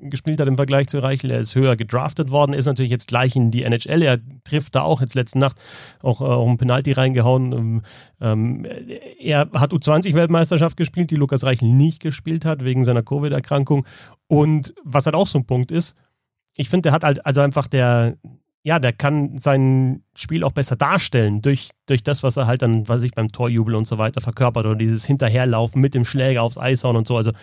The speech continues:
er, er, er zeigt mehr Emotionen als Lukas Reichel und das kann ja alles so ein bisschen verzerren, finde ich. Und deswegen will ich von dir wissen,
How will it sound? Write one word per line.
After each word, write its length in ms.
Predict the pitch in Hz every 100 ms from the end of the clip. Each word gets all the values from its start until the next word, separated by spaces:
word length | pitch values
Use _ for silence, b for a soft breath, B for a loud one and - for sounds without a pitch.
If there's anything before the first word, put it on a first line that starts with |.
| B B B B
er, 140 | 123 -
er, 140 | 131 -
er 140 | 131
zeigt 380 | - 139 175 -
mehr 120 | 139
Emotionen 540 | 135 131 - 170 170
als 180 | 113 107
Lukas 300 | 123 117 110
Reichel 240 | 113 135 175
und 80 |
das 120 | 170 -
kann 160 | 165
ja 120 | 214
alles 240 | - 185 185
so 80 | 156
ein 40 |
bisschen 280 | 175 - 170
verzerren, 440 | 160 - 190 123
finde 300 | - 107 101
ich. 80 | 95
Und 100 | 107
deswegen 340 | 117 127 117 113
will 100 | 127
ich 100 | -
von 120 | 113
dir 140 | 127
wissen, 260 | 131 -